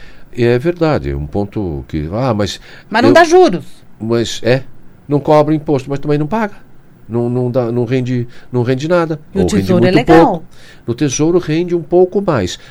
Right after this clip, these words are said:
Speaker 1: Em época de inflação baixa e Selic baixa, e o que que é Selic? Selic é só uma taxa de referência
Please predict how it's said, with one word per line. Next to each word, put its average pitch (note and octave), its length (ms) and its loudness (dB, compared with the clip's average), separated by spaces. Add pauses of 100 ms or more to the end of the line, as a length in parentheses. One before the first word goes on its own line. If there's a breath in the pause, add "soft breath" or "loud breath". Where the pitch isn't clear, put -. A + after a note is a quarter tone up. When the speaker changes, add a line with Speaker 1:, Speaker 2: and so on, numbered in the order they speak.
(240 loud breath)
Speaker 1:
Em G3+ 300 2
época B1+ 680 -6
de D2+ 260 -6 (640 soft breath)
inflação C#3 720 -4
baixa C2+ 540 -6 (640 soft breath)
e F#2+ 200 -4
Selic A#2 720 0
baixa, F2 440 -2
e A3 280 -4
o G#3+ 40 -8
que D#4 140 -20
que - 80 -6
é C#4+ 40 -4
Selic? C3 460 -4 (540 soft breath)
Selic D3+ 540 -6
é B2+ 120 -6
só E3 500 -6
uma A2+ 360 -6 (300 soft breath)
taxa D#3+ 480 -4
de C3+ 100 -6
referência E2+ 880 -6